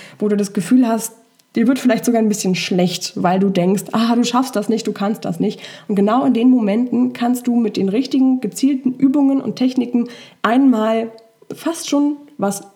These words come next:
drehen an deiner Gefühlswelt und auch deiner Gedankenwelt, sodass du dann dieses flaue Gefühl von, "Ich schaff das nicht", austauscht zu einem energiegeladenen, durchaus auch positiv aufgeregten Gefühl von, "Ja, das wird jetzt super und du machst das."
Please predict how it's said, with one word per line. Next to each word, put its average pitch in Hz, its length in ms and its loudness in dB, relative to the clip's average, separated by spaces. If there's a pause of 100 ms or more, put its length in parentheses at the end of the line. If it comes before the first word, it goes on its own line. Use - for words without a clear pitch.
(120)
drehen 214 680 2
an 185 180 0
deiner 180 280 0
Gefühlswelt 202 840 -2
und - 100 -12
auch 180 80 -12
deiner 180 220 -2
Gedankenwelt, 180 760 -2 (320)
sodass 233 360 0
du 220 120 -2
dann 190 240 2
dieses 180 540 -4 (220)
flaue 262 480 0
Gefühl 262 480 2
von, 214 340 0
"Ich 202 120 -4
schaff - 200 -8
das - 220 -8
nicht", 240 260 0 (300)
austauscht 254 760 0
zu - 180 -4
einem 208 240 0
energiegeladenen, 202 1080 2 (720)
durchaus 294 840 0
auch 240 280 0
positiv 294 500 0
aufgeregten 226 580 0
Gefühl 269 260 2
von, 240 340 0
"Ja, 220 420 2
das 202 200 -4
wird 247 160 -2
jetzt 233 200 -2
super 277 360 2
und 190 140 2
du 202 60 2
machst 202 400 0
das." 170 320 -8